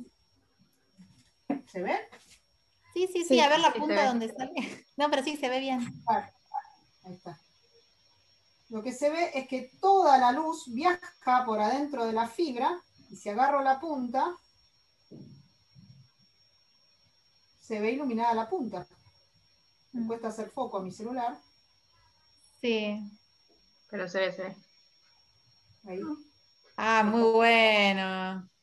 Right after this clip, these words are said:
Speaker 2: Muy bueno.
Speaker 1: ¿Sí?
Speaker 2: Muy
Speaker 1: Entonces
Speaker 2: bonito.
Speaker 1: ahí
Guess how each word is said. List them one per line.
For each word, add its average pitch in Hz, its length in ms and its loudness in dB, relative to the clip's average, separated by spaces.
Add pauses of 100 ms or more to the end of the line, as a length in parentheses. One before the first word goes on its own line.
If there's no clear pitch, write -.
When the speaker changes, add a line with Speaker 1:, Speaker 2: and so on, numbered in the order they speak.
(1000)
Speaker 2:
Muy 294 100 -2
bueno. 202 360 0 (680)
Speaker 1:
¿Sí? 220 240 -8
Speaker 2:
Muy 240 100 0
Speaker 1:
Entonces 226 280 0
Speaker 2:
bonito. - 60 4
Speaker 1:
ahí 302 320 0